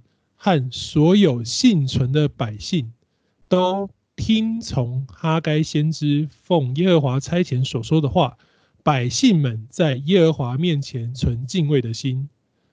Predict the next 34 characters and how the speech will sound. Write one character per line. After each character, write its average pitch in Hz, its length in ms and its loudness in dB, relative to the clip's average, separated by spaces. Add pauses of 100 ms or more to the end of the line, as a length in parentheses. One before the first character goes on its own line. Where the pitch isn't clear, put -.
(100)
然 147 240 2
后 233 180 2
呢， 190 300 2 (2000)
耶 208 240 4
和 151 200 2
华 120 360 -4
就 127 340 0 (220)
激 180 680 0
发 156 580 -2 (1500)
他 156 180 -6
们 127 140 -2
的 117 100 -2
心。 110 340 -8 (1500)
激 247 240 2
发 254 240 4
就 247 100 4
是 226 140 4
唤 202 440 2
醒 143 280 -8 (160)
或 - 180 4
是 165 140 0
坚 185 420 0
固， 151 280 -4 (1120)
在 262 160 4
绝 170 340 4
望 233 260 4
与 143 100 2
黑 190 140 -4
暗 196 260 0
中 180 280 0
立 185 180 2
定 160 180 2
心 143 320 -2
志。 120 280 -6